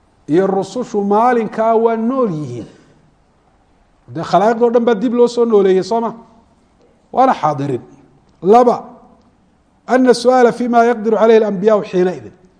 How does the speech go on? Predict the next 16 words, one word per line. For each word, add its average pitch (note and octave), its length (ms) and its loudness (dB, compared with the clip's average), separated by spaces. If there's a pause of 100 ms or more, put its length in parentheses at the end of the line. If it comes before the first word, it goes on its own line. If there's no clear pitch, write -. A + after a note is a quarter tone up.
(340)
Waxa A#3+ 240 2
waqtigaa B3 540 0
ambiyada A#3 400 0
la A3 100 2
weydiisanayana G#3+ 680 -2
waxay - 280 0
awoodaan, E3+ 460 -2 (800)
oo D3+ 120 -8
ah A3+ 240 2 (1120)
inay G3 180 -4
khalaa'iqda G#3 460 -2
Ilaahay A3+ 220 0
u A#3+ 40 -8
baryaan. G3 340 -8 (1400)
Ka C#4+ 120 0
warrama D4 440 4